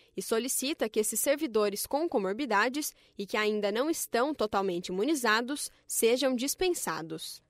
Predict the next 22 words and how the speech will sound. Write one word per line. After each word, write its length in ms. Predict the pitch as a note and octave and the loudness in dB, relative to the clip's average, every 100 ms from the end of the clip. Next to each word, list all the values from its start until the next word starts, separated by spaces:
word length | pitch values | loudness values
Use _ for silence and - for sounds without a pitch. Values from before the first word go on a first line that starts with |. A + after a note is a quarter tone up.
| - | -2
A 120 | G#3 | 0
Justiça 480 | G#3 - G3+ - F3+ | 0 -4 -6 -4 -6
do 100 | F#3+ | -4
Trabalho, 580 | D4+ C#4+ G#3+ G#3+ C4 - _ - | 0 2 4 4 0 -6 _ -8
através 480 | G3+ G#3+ G#3+ A#3+ | -2 -2 0 0
da 160 | B3 B3+ | 2 0
juíza 540 | B3+ C4 G#3 F#3+ F#3+ - | 0 -2 -2 -2 -2 -4
Olga 340 | - B3+ D4 D4+ | 0 2 2 -2
Regiane 600 | C#4+ E4 C4 A3 F3+ F3 | 0 -2 2 2 2 -2
Pileres, 680 | - D4+ A3 A#3 B3+ - - _ _ | -2 0 0 0 -2 -4 -6 _ _
havia 280 | - A3 C#4 | -6 -4 -2
negado 460 | D#4 B3+ A3 B3+ C#4 | -2 0 2 2 2
a 20 | |
decisão 580 | B3 C#4 C#4 G#3+ A3 B3+ | -2 -2 -2 -2 0 0
em 100 | D4+ | -2
primeira 360 | C#4+ C4+ F#3+ G#3+ | -2 -2 0 -2
instância 600 | C#4+ - A#3+ C4 D4 C#4 _ - | -4 -2 0 0 -4 -6 _ -6
no 100 | B3 | -4
dia 240 | A3+ C#4+ | 0 0
três 380 | C#4 C4+ D#4 D#4+ | 0 -2 0 2
de 60 | F4+ | 2
agosto. 640 | D#4+ G3+ F3+ - - E3+ | 2 2 0 -6 -8 -10